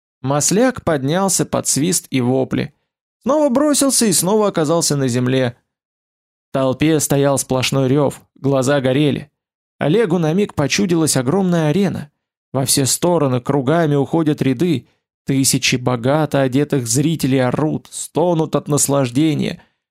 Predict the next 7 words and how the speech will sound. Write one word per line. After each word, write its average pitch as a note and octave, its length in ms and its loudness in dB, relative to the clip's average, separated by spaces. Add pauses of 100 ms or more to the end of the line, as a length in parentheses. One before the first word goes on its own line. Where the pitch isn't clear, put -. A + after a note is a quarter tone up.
вытягивают D#3+ 680 2
руки D#3+ 400 2
с - 100 0
опущенными D3 680 0
вниз C#3 380 0
большими C#3+ 440 0
пальцами. E3 680 -2